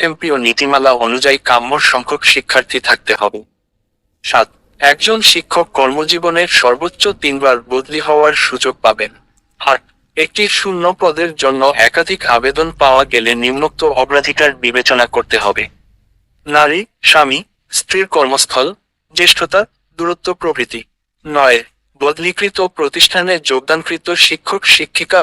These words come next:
ওই প্রতিষ্ঠানে কর্মরত শিক্ষক শিক্ষিকার জ্যেষ্ঠতাক্রমের নিচে অবস্থান করবেন।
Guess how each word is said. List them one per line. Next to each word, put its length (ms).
ওই 160
প্রতিষ্ঠানে 680
কর্মরত 600
শিক্ষক 520
শিক্ষিকার 640
জ্যেষ্ঠতাক্রমের 840
নিচে 320
অবস্থান 560
করবেন। 380